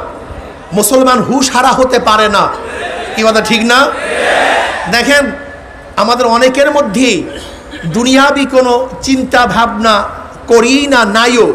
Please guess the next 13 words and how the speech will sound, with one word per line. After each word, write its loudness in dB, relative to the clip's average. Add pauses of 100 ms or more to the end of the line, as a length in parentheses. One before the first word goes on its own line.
(800)
অথচ 0
আল্লাহ 4
পাক 0
রব্বুল 2
আলামিন 4
আমাদেরকে 0
শিক্ষা -2
দেন, 2 (680)
"রব্বানা 4
আতিনা 2
ফিদ -2
দুনিয়া -2
হাসানাতাও 2